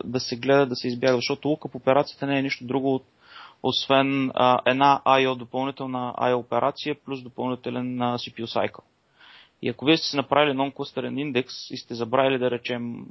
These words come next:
а, едно от полетата да го вкарате, било то като included колона или като част от ключа, вие заради едно единствено поле може да се наложи да направите lookup операция, която да ви се струва скъпо.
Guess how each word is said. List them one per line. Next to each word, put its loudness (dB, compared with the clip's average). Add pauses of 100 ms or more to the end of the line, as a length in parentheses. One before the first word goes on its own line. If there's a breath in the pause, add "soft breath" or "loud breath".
а, -2
едно 2
от 0
полетата 0
да -2
го -10
вкарате, 0
било -8
то -12
като -16
included -6
колона -8 (500 soft breath)
или 0
като -10
част 0
от -14
ключа, -4 (500 soft breath)
вие 4
заради 0
едно 2
единствено -2
поле 2 (120)
може -2
да -4
се -8
наложи 0
да -2
направите -4
lookup -6
операция, -2
която -6
да -6
ви -8
се -12
струва -8
скъпо. -10